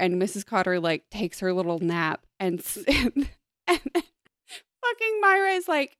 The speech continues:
<laughs> "This just gives me more time to think about Walker."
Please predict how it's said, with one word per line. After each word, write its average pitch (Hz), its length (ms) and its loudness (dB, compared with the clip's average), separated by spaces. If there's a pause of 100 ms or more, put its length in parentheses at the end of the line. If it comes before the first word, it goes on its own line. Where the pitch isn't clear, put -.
(280)
<laughs> - 320 -2
"This 359 180 0
just 415 260 -2
gives 311 220 -4
me 285 160 2
more 262 200 0
time 254 280 -2
to 233 80 -6
think 127 240 -6
about 131 240 2
Walker." - 400 0